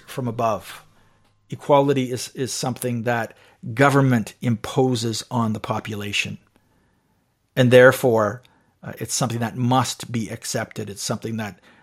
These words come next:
that whether you want it or not, you have to take it. Where you don't have privacy,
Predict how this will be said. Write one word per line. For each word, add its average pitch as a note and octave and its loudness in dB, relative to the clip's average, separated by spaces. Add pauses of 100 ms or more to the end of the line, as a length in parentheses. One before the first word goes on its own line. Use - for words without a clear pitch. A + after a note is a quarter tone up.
that A2+ -4 (100)
whether A#2+ -2
you A2+ -2
want B2+ 2
it B2+ 0
or A#2+ 4
not, A#2 0 (380)
you B2 -6
have G#2+ -8
to G#2+ -14
take G#2+ -8
it. - -12 (260)
Where A2+ -4
you A#2 -2
don't C3+ 4
have C3+ 0
privacy, A#2 0